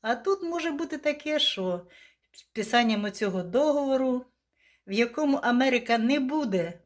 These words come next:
приймати участі, тобто вона не буде ратифікувати цей договір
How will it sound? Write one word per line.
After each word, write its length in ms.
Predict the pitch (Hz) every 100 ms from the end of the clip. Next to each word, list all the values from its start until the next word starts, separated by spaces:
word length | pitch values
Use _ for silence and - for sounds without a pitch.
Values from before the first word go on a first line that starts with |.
| -
приймати 540 | 190 190 190 185 190
участі, 800 | 190 254 262 254 - - 247 247 _ - _ -
тобто 280 | 202 185 185 - - - _ _ 254
вона 200 | 262 247
не 140 | 233
буде 520 | 208 220 185 180 175 - _ _ _ _ _ _ -
ратифікувати 920 | 202 202 214 208 220 220 320 311 277
цей 240 | - 269
договір 720 | 220 262 262 240 233 247 247